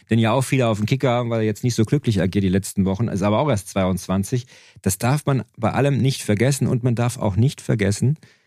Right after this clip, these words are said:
dass das auch immer in der Kommunikation eine wesentliche Rolle gespielt hat,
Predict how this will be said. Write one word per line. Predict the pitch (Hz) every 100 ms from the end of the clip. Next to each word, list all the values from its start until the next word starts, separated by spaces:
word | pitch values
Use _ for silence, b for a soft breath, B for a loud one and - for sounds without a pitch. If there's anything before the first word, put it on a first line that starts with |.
| b b _
dass | 107 120 -
das | - 120 -
auch | - 117 110 -
immer | - 151 156
in | 131
der | 117
Kommunikation | 131 123 113 104 92 - 110 120 139
eine | 107 101
wesentliche | 107 127 123 107
Rolle | 92 101 123
gespielt | 127 - 135 131
hat, | 151